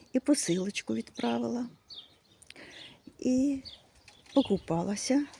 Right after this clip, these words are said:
і трошки природи вам показала. Ну, якщо, друзі, вам сподобалось,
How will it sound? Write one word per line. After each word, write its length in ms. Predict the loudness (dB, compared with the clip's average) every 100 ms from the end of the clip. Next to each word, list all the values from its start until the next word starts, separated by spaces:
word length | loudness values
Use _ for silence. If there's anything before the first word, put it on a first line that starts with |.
| -18 -18 -20 -20 -20 -20 0
і 80 | 4
трошки 380 | 6 8 8 6
природи 540 | 6 4 4 4 4 6
вам 180 | 8
показала. 720 | 6 4 4 6 8 8 8 4 -2 -20 -12 -10 -8 -10 -12 -12 -6 -4 0 2 4 4 4 6
Ну, 240 | 6 4 -2 -6 -6 -4 -4 -2 -4 -2 0 0 -4 -10 -14 -4
якщо, 280 | 2 4
друзі, 300 | 6 6 6
вам 180 | 4 2
сподобалось, 960 | 0 -2 2 4 2 0 -4 -8 -12